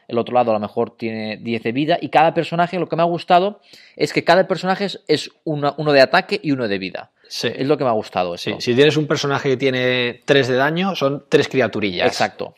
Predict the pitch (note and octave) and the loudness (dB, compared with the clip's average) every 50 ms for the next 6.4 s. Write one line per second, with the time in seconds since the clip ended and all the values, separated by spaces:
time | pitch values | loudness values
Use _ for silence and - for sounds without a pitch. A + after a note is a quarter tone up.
0 | _ - - A2+ - - G#2 - - - C#3+ C3 C#3+ D#3 E3+ F#3+ - - F#3+ F3 | _ -14 -14 -12 -10 -10 -10 -10 -6 -6 0 2 2 2 2 2 2 2 0 2
1 | E3+ F3+ F#3 - G3+ G3+ G3 - E3 D#3 E3 E3 E3 D#3+ - D3 C3+ D#3+ D#3 - | 0 -2 -4 -2 -4 -4 -2 -4 -2 -2 0 0 0 0 -2 -2 -4 -4 -2 0
2 | F3+ F3 D#3+ - C3 B2+ - - D3 C#3 C#3 B2 A2+ G#2+ G#2+ G2+ - A#2 A2+ A2 | -2 -2 -2 -4 -6 -6 -4 -4 -4 -2 0 0 0 0 0 -2 -2 -2 -2 -2
3 | A2 A2+ D3 D#3 F3 F3 F#3 G#3 B3+ D4+ _ _ _ - - _ - - B2 D#3+ | 0 4 4 4 4 4 0 -4 -4 -6 _ _ _ -20 -20 _ -10 -4 -2 -2
4 | G#3+ - - - - - B2 - B2 B2 A#2 A2 - A#2 A2 G2+ - B2+ A#2+ G2+ | -2 -2 -6 -12 -14 -10 -4 0 2 2 2 2 2 2 2 2 2 2 0 0
5 | D2+ - - - A2 - A#2+ A#2 - C#3+ C3 D3 E3+ F3+ C#3+ - E3 D3 A#2+ B2 | 0 -2 -4 -6 -4 -2 -4 -4 -4 -6 -4 -2 -2 -2 -2 2 2 4 4 4
6 | F#2 F2+ G2+ A2 A2 A#2+ A2 | 2 0 -4 -8 -6 -6 -6